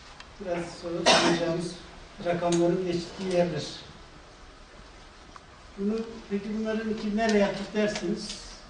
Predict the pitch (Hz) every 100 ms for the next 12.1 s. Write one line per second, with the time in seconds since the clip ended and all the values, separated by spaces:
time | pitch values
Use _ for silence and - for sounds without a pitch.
0 | - - - - 208 208 214 202 208 202
1 | 196 208 220 - - - - - - -
2 | - - 196 202 208 202 202 208 202 196
3 | 196 202 202 202 196 156 147 147 220 214
4 | - - - - - - - - - -
5 | 202 196 202 202 202 196 196 190 196 190
6 | 196 202 185 170 - 196 180 - 208 208
7 | 170 202 - 196 - 165 160 180 214 185
8 | 190 165 139 127 202 208 - - - -
9 | - - - - - - 165 170 175 175
10 | 180 175 175 170 180 175 170 170 175 170
11 | - 165 151 175 175 175 170 170 165 165